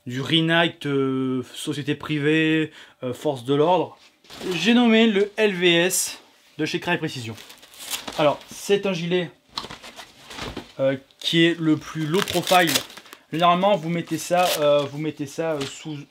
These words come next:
par-dessus une, une chemise ou entre une chemise et un t-shirt. Donc, celui-ci, vraiment, il est complet, complet.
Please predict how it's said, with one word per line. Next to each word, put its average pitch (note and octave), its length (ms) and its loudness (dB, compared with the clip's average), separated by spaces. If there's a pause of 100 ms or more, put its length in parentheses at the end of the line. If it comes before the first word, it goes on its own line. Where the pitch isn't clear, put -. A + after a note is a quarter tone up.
(180)
par-dessus E3 580 -2
une, D#3 80 -4
une D3+ 60 -2
chemise D#3 420 0
ou C3+ 180 -4 (400)
entre D3 300 0
une D#3 100 0
chemise D#3+ 440 -2
et C#3 80 0
un C#3 160 0
t-shirt. - 560 -2 (680)
Donc, C#3 220 -2
celui-ci, - 880 -2
vraiment, D#3 320 -2
il C#3 100 -4
est C3 60 -6
complet, D3+ 340 -4
complet. E3 380 -2